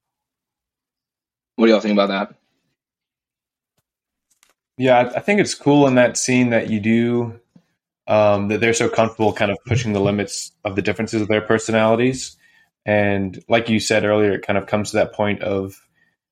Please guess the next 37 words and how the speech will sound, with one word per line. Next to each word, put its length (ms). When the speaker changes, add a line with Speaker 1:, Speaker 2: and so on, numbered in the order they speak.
Speaker 2:
it's 100
like, 160
"Oh, 280
well, 640
if 140
the 60
point 320
of 260
civilization 720
is 200
to 400
just 380
have, 260
like, 180
pleasure 260
and 80
enjoyment, 400
then 80
I'd 120
rather 240
be 400
a 80
savage." 460
Like, 120
that 140
whole 180
concept 720
is, 240
like, 140
clearly, 360
like, 180
a 40
big 280
divide 460
between 320
those 160
big, 420